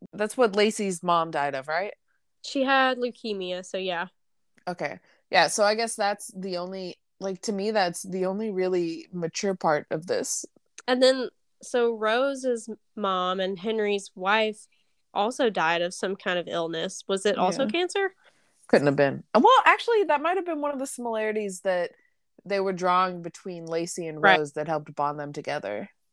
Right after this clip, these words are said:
Speaker 2: Yeah, it was something like that.
Speaker 1: Yeah.
Speaker 2: Rose's mom was sick with something, and then Lazy, La-, <laughs> lazy. <laughs>
Speaker 1: Lacey.
Speaker 2: Lacey's mom died from leukemia when she was a kid.
Speaker 1: So I guess
Speaker 2: Yeah.
Speaker 1: those would be the two mature topics, but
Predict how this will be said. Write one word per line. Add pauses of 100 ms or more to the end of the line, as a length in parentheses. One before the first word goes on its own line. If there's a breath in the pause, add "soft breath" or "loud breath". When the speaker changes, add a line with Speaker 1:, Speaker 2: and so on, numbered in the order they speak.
(120)
Speaker 2:
Yeah,
it
was
something
like
that.
Speaker 1:
Yeah.
Speaker 2:
Rose's
mom
was
sick (120)
with
something,
and
then
Lazy, (180)
La-,
<laughs>
lazy. (300)
<laughs>
Speaker 1:
Lacey. (580)
Speaker 2:
Lacey's
mom
died
from
leukemia
when
she
was
a
kid. (380)
Speaker 1:
So
I
guess
Speaker 2:
Yeah.
Speaker 1:
those
would
be
the
two
mature
topics,
but